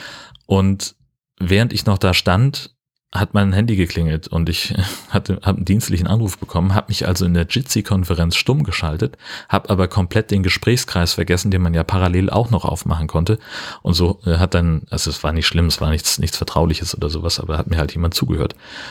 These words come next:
beim Telefonieren. Ja, ähm, insgesamt,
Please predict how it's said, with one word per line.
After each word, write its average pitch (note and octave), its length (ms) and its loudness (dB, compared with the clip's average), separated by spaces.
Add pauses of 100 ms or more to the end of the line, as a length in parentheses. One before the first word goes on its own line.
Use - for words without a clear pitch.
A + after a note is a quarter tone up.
beim D2+ 180 -2
Telefonieren. E2+ 720 0 (1120)
Ja, D2+ 180 -4 (140)
ähm, F#2+ 260 2 (320)
insgesamt, C3 580 0